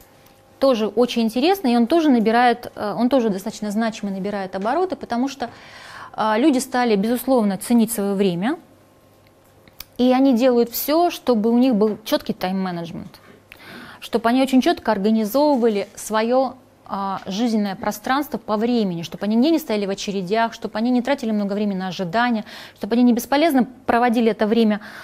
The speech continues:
в поиске какой-то информации или в поиске каких-то продуктов. Это очень стало ценно, невероятно ценно, и поэтому все, что связано с сервисами, а, со стандартами вашими в компании, которые экономят время посетителю, пациенту, гостю, клиенту и так далее,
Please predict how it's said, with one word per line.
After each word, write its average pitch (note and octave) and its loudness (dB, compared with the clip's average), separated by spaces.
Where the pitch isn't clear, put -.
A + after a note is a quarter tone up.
в - -20
поиске - 0
какой-то G3+ -2
информации G#3 -4
или F#3 -6
в - -14
поиске G#3+ 0
каких-то F#3 -10
продуктов. A3+ -2
Это A3 -2
очень D4 0
стало G#3 -2
ценно, G3+ -4
невероятно A3 0
ценно, E4+ 0
и B3 2
поэтому B3+ 2
все, B3 -2
что - -8
связано A3 0
с G3 -10
сервисами, G3 -2
а, F#3+ -2
со - -8
стандартами A3+ 0
вашими G3 -6
в - -14
компании, G3 -6
которые G3+ -6
экономят G#3+ -2
время G3+ -4
посетителю, A3+ -4
пациенту, B3 -2
гостю, G3+ -2
клиенту G#3+ -2
и - -10
так G#3 -6
далее, D#4 -2